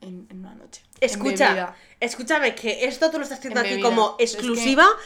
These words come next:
Speaker 2: y estoy
Speaker 1: pero
Speaker 2: segura de que la gente que nos está escuchando, más de una vez.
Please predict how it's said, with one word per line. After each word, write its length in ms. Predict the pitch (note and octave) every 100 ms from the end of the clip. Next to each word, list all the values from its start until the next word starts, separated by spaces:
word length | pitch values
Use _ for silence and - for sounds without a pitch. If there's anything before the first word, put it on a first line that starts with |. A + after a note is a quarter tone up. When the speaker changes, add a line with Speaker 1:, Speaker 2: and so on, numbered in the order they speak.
| - - -
Speaker 2:
y 80 | C4+
estoy 160 | C#4
Speaker 1:
pero 120 | D4+ E4
Speaker 2:
segura 220 | D4 A#3+
de 100 | A3+
que 60 | A3+
la 60 |
gente 180 | A3 C#4+
que 60 | D#4
nos 80 |
está 100 | D4 C4+
escuchando, 380 | B3+ D4+ E4+ G4+ G4 - _ -
más 200 | A#3+ A3+
de 60 |
una 120 | G#3+ F3+
vez. 240 | F3+ F3